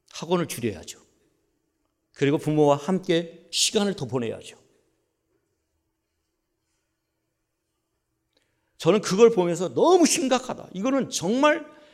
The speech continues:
해도 해도 너무한다. 저 꼬맹이가 뭘 한다고 유치원 끝나자마자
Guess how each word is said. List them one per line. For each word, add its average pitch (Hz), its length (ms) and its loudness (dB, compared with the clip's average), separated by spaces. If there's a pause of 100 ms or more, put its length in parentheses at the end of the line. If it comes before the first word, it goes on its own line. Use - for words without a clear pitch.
(140)
해도 294 160 0
해도 214 160 2
너무한다. 170 480 0 (960)
저 214 320 6
꼬맹이가 262 500 4
뭘 185 300 6
한다고 226 880 2 (880)
유치원 226 460 4
끝나자마자 214 1000 4